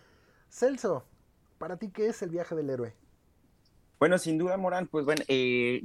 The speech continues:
Speaker 2: ya como bien lo comentaba Juan, como lo comentaba Monse, también hay que considerar que puede ser hasta un modelo aspiracional, para todos los que disfrutamos del séptimo arte, para ser en específicos. Como bien lo mencionaban, este, en un inicio nace de la lectura, pero ya en esta ocasión,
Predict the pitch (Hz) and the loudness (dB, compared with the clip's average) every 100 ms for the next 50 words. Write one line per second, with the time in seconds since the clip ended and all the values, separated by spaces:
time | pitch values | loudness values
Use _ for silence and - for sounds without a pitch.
0 | 123 151 170 151 123 143 143 117 107 127 | -2 -2 0 0 2 2 0 -4 -2 0
1 | 131 131 131 123 110 95 107 101 120 123 | 0 0 0 -2 -6 -6 -8 -4 -4 -2
2 | 120 127 127 143 - 135 143 170 180 185 | -2 -4 -4 -6 -2 0 0 0 -4 -4
3 | 185 117 107 117 - 147 139 147 143 147 | -6 -2 -2 -2 -6 -6 -6 -4 -4 -4
4 | 98 104 123 127 135 - 117 - 98 95 | -6 -4 -2 -2 -4 -4 -8 -4 -2 -2
5 | - 92 113 - _ _ _ _ 107 104 | 0 2 0 -2 _ _ _ _ 4 4
6 | - 123 139 127 110 104 98 101 95 110 | 4 -2 -2 -4 -6 -10 -12 -8 -4 0
7 | 120 101 92 107 - 107 104 - 98 90 | 0 0 -2 -4 -2 0 2 0 -4 -4
8 | - 107 110 - 113 165 160 107 - - | -2 0 0 0 0 0 2 -2 -2 -16
9 | _ _ - 147 151 170 185 160 160 160 | _ _ 2 4 6 4 2 -2 -4 -4
10 | 160 165 - 117 110 113 107 104 - _ | -4 -6 -6 -8 -8 -6 -6 -6 -12 _
11 | 110 110 123 135 131 131 - 117 135 147 | -8 -4 -4 -4 -6 -8 -4 -4 -4 -4
12 | 127 113 110 - 135 135 - 139 127 123 | -4 -4 -4 -6 -4 -4 -4 -4 -2 -4
13 | 143 170 165 175 123 - 131 135 | -4 -6 -6 -4 -4 -4 -4 -6